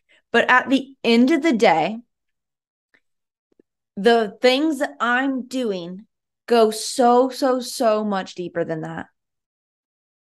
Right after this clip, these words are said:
I personally am doing this to break generational chronic illness. What a lot of people don't know about me is that I come from a very, very unhealthy family.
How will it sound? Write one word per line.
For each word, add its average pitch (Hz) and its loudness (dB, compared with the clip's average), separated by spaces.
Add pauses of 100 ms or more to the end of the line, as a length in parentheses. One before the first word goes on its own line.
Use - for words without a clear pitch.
(640)
I 226 6
personally 196 -4 (640)
am 233 4
doing 285 6
this 285 2
to 285 0
break 220 0
generational 190 -2
chronic 175 -2
illness. - -10 (440)
What 220 4
a 226 8
lot 214 6
of 285 -2
people 277 2
don't 240 2
know 190 2
about 208 4
me 240 -2 (180)
is 214 -6
that - 2
I 226 4
come 311 -6
from 302 -2
a 262 0
very, 196 -6
very 180 -6
unhealthy 170 -10
family. 151 -6